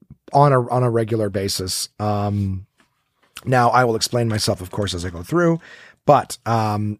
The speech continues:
this is also just trying to be the most recent up-to-date list. Ten years ago, this list would have been different.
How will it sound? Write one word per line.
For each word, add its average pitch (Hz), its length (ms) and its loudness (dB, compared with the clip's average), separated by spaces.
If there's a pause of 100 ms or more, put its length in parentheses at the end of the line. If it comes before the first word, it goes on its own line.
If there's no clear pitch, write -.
this 123 200 0
is 127 120 2
also 120 180 4
just 110 260 -2
trying 117 280 0
to 104 80 -8
be 110 100 0
the 104 80 -2
most 107 320 -4
recent 104 640 -2
up-to-date 98 420 -4
list. 95 260 -6
Ten 110 220 -2
years 104 220 -2
ago, 95 160 -4
this 90 200 -6
list 87 160 -8
would 80 100 -10
have 73 60 -12
been 76 140 -10
different. 131 380 -4